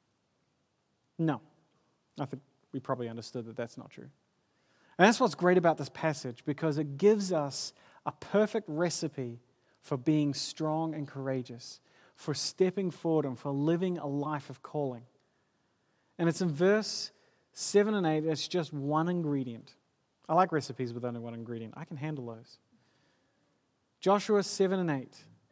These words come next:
Joshua one, seven and eight. "Be strong and very courageous. Be careful to obey all of the law my servant Moses gave you. Do not turn from it f-, to the le-, right or to the left,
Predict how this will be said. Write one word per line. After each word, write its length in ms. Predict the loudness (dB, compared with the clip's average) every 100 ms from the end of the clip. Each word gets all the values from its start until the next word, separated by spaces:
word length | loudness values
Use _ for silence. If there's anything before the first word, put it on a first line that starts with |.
| -16 -2
Joshua 260 | 0 2 2
one, 260 | 2 0
seven 220 | -2 -4
and 120 | -2 -4
eight. 200 | -2 2
"Be 140 | 2
strong 680 | 2 -6 0 4 4 4 0
and 240 | -2 -2
very 320 | 2 4 4
courageous. 800 | 0 0 0 0 -2 -12 -12 -16 -18 _ _ _ _ _ _ _ 6
Be 140 | 8
careful 680 | 8 0 8 10 10 6 4
to 180 | 6 6
obey 400 | 8 8 8 8 6
all 360 | 10 12 12 10
of 140 | 8
the 100 | 6
law 420 | 8 8 8 8
my 200 | 6 0
servant 540 | 0 0 2 2 0 0
Moses 440 | 2 2 0 -4
gave 320 | 0 0 0
you. 240 | -4 -12 -14 _ _ _ _ _ 4
Do 100 | 6
not 240 | 8 6 2
turn 360 | 2 4 4
from 280 | 4 4 4
it 140 | 0 -4 _ _ _ _ -16
f-, 200 | -14 0
to 180 | 6 8
the 100 | 8
le-, 300 | 6 4 4
right 280 | 4 4 4
or 160 | 0 2
to 160 | 2
the 100 | 2
left, 500 | 2 2 -2 -18 -20